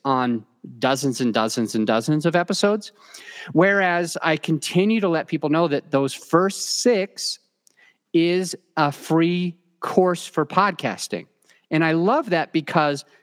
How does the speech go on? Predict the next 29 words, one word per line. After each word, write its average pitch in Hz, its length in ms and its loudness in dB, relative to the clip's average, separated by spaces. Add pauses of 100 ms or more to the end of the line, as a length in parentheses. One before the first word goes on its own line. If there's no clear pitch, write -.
(100)
my 160 200 2
exact 143 640 0
avatar, 151 580 0 (120)
who 180 200 2
I 160 120 2
wanna 175 260 2
work 180 320 0
with 147 240 -2
in 147 160 0
my 147 140 2
company, 160 400 0
Grow 131 180 2
Your 165 140 0
Show, 143 340 0 (580)
is, 170 400 2 (140)
you 147 220 2
know, 143 160 2
a 139 60 0
podcaster 143 760 0
who 143 120 0
wants 139 280 -2
to 147 100 0
learn 131 280 2
how 139 160 0
to 127 180 0
have 127 220 -2
a - 40 -2
great 123 260 2
podcast. 127 600 -2